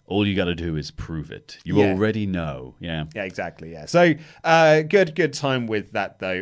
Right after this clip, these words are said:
Speaker 2: Uh, let's have this quick Rusev Hey before we get into the N X T review.
Speaker 1: Rusev.
Speaker 2: This comes in from, I'm gonna say, Sif or C F. I'm gonna, I do apologize, my friend. Uh, you're from Egypt, but I,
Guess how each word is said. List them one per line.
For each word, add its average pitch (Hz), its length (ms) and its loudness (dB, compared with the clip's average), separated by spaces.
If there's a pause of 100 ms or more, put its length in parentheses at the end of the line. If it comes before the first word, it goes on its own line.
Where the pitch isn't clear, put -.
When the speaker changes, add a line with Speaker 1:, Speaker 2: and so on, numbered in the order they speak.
Speaker 2:
Uh, 147 460 8
let's 226 260 4
have 90 600 -6
this 156 200 -4
quick 143 260 -6
Rusev 107 520 -6
Hey 80 240 -12
before 95 320 -12
we 95 80 -10
get 98 260 -10
into 98 220 -14
the 92 240 -12
N 107 80 -10
X - 200 -14
T 98 120 -14
review. 87 460 -10
Speaker 1:
Rusev. - 420 -18
Speaker 2:
This - 80 -14
comes 160 240 2
in 151 220 -2
from, 139 540 2
I'm 143 80 -8
gonna 214 120 -2
say, 202 320 -2 (460)
Sif - 720 -6 (300)
or 160 80 -8
C 131 320 -2
F. 226 400 0 (440)
I'm 131 100 -6
gonna, 123 120 -2
I 123 40 0
do 131 120 0
apologize, 101 580 -2
my 92 140 -10
friend. 98 320 -8
Uh, 95 60 -4
you're 101 240 -4
from 113 320 -6
Egypt, 117 400 -8
but 101 100 -8
I, 101 60 -2